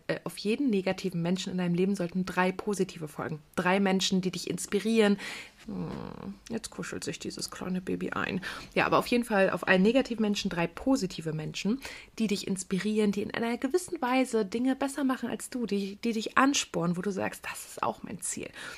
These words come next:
Ja, also guck da mal, ist das in deinem Leben so? Oder hast du eher drei negative Menschen und nur einen positiven? Dann, auch wenn du es jetzt wahrscheinlich nicht hören willst, was kannst du da ändern? Du bestimmst, wer in deinem Leben ist. Du bestimmst, inwieweit diese Menschen dich beeinflussen dürfen,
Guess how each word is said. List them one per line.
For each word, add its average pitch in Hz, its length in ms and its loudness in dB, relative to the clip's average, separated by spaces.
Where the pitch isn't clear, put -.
Ja, 208 180 6
also 208 160 2
guck - 240 -6
da 196 80 2
mal, 175 140 4
ist - 240 -4
das 196 120 -4
in 180 100 -2
deinem 165 180 0
Leben 165 260 -4
so? 165 180 -4
Oder 190 220 2
hast 185 180 -2
du 202 40 -4
eher 185 160 0
drei 170 180 0
negative 180 480 0
Menschen 170 160 2
und 165 80 -4
nur 160 100 -6
einen 170 120 -4
positiven? - 540 -6
Dann, 214 340 6
auch 196 180 4
wenn 208 100 4
du 202 60 0
es 190 100 -4
jetzt 190 160 -6
wahrscheinlich 180 400 0
nicht - 160 -6
hören 208 220 2
willst, 185 260 0
was - 180 -6
kannst 175 240 -8
du 185 40 -6
da 165 120 -8
ändern? 175 460 -4
Du 208 100 2
bestimmst, 196 680 -2
wer 180 200 2
in 190 80 -2
deinem 185 160 0
Leben 185 300 2
ist. - 320 -6
Du 196 100 0
bestimmst, 196 640 -2
inwieweit 190 640 0
diese 190 200 -2
Menschen 180 320 -2
dich - 120 -12
beeinflussen - 680 -2
dürfen, 175 380 -6